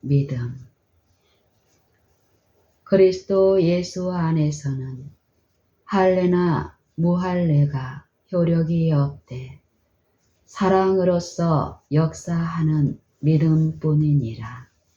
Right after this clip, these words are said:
갈라디아서 오 장 육 절. 이 성경 말씀이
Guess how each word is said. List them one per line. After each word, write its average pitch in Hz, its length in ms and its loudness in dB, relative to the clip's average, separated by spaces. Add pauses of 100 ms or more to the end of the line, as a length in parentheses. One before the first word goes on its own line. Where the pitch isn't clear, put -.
(560)
갈라디아서 175 760 0
오 156 200 2
장 147 540 0 (220)
육 147 320 -4
절. 120 160 -18 (2000)
이 185 320 4
성경 196 580 -2
말씀이 143 920 -2